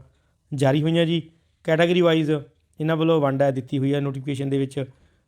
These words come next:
ਨੋਟੀਫਿਕੇਸ਼ਨ ਦੀ ਕਾਪੀ ਦਾ ਲਿੰਕ ਅਸੀਂ ਵੀਡੀਓ ਦੀ ਡਿਸਕ੍ਰਿਪਸ਼ਨ 'ਚ ਦੇਤਾ, ਉੱਥੋਂ ਤੁਸੀਂ ਡਾਊਨਲੋਡ ਕਰਕੇ ਪੂਰਾ ਜ਼ਰੂਰ ਰੀਡ ਕਰਿਓ।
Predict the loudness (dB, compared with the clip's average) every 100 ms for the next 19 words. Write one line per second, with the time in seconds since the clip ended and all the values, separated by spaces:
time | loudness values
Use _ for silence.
0 | -6 0 2 2 0 0 0 0 2 0
1 | -2 -2 -2 -2 -2 -2 -4 -6 -8 -10
2 | -8 -4 -4 -2 -4 -4 -6 -4 -4 -2
3 | -2 -2 -4 -4 -4 -4 -2 -2 -2 -4
4 | -4 -4